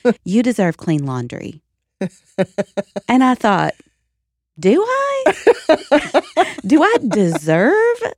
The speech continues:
Speaker 2: I mean, let's talk about that word, deserve.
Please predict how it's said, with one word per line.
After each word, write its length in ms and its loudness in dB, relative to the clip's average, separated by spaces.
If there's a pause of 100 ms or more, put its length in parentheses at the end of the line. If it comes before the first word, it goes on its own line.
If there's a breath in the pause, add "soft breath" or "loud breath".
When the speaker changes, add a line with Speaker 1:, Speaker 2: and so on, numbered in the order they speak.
Speaker 2:
I 80 4
mean, 160 6
let's 220 0
talk 220 -4
about 240 0
that 180 0
word, 280 0 (320)
deserve. 840 -2